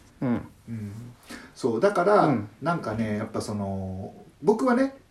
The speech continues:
Speaker 2: あの、今まで日本人っていうのは、
Speaker 1: うん。
Speaker 2: そういう思いやりとか、
Speaker 1: うん。
Speaker 2: そういったところが、
Speaker 1: うん。
Speaker 2: あの、まあ、メリットというかね、
Speaker 1: うん。
Speaker 2: 良いところだったんじゃないかなと思うんだけども、まあ、一つ顕著に言えるのは、やっぱ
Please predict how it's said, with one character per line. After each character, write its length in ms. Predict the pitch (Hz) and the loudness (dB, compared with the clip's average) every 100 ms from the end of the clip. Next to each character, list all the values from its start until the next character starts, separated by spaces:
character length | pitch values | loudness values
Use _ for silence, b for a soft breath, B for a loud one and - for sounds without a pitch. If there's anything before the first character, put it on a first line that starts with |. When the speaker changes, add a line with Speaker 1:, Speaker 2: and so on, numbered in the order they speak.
| _ | _
Speaker 2:
あ 120 | 135 131 | -6 -2
の、 480 | 117 113 107 107 - | 0 0 -2 -6 -4
今 220 | 156 190 | 0 2
ま 120 | 220 | 4
で 100 | 160 | 4
日 100 | 117 | 2
本 220 | 120 202 196 | 2 2 2
人 180 | 214 | 0
っ 20 | 180 | -2
て 100 | 117 | -2
い 40 | |
う 40 | |
の 120 | 98 101 | -2 -2
は、 180 | 110 | -2
Speaker 1:
う 40 | 101 | 0
ん。 20 | |
Speaker 2:
そ 60 | 156 | 2
う 20 | |
い 40 | 143 | 2
う 160 | 120 | 0
思 240 | 123 151 151 | 0 2 4
い 80 | 165 | 4
や 80 | |
り 120 | 156 160 | 4 2
と 120 | 131 | -2
か、 240 | - 101 | -4 -6
Speaker 1:
う 60 | 151 | -2
ん。 280 | 143 123 110 | -2 -2 -6
Speaker 2:
そ 140 | - 185 | 2 2
う 20 | |
い 40 | |
っ 20 | 190 | 4
た 100 | 208 | 4
と 120 | 208 | 4
こ 80 | 226 | 6
ろ 140 | 220 | 6
が、 400 | 151 196 139 110 - | 8 4 4 0 -4
Speaker 1:
う 40 | 147 | -2
ん。 180 | 120 110 | -2 -4
Speaker 2:
あ 100 | 113 | -4
の、 520 | 104 95 92 - - - - | -4 -6 -8 -10 -16 -20 -12
ま 140 | 123 | -4
あ、 20 | 113 | 0
メ 140 | 123 | 4
リ 120 | 160 | 6
ッ 40 | 139 | 4
ト 100 | - 107 | 0 -6
と 100 | 101 | -6
い 60 | |
う 20 | |
か 100 | 101 | -6
ね、 200 | - 113 - | -8 -8 -2
Speaker 1:
う 40 | |
ん。 340 | 151 139 123 110 | 0 0 -4 4
Speaker 2:
良 160 | 143 165 | 10 12
い 260 | 113 - - _ _ _ _ _ _ _ - | 10 -2 -14 _ _ _ _ _ _ _ -12
と 120 | 107 | 2
こ 100 | 127 | 6
ろ 80 | 131 | 6
だ 80 | 120 | 4
っ 80 | |
た 100 | 117 | -2
ん 40 | 107 | -4
じ 60 | |
ゃ 40 | 107 | -4
な 100 | 127 | -4
い 40 | |
か 100 | 117 | -4
な 120 | 104 | -4
と 100 | 104 | -4
思 120 | 101 104 | -6 -6
う 40 | |
ん 40 | |
だ 60 | 101 | -8
け 120 | - | -10
ど 100 | 98 | -10
も、 320 | 95 95 - 135 | -8 -10 -10 -4
ま 200 | 156 113 | -2 -2
あ、 20 | |
一 240 | - - | -4 -6
つ 100 | 240 | -4
顕 200 | 185 190 | 2 2
著 180 | 180 135 | 4 2
に 80 | 110 | 2
言 100 | 113 | 0
え 40 | |
る 100 | 131 | 0
の 140 | 120 104 | 0 -2
は、 360 | 139 107 - _ _ _ _ _ _ - | -2 -4 -8 _ _ _ _ _ _ -8
や 80 | 180 | -6
っ 40 | |
ぱ 180 | 127 - | -4 -6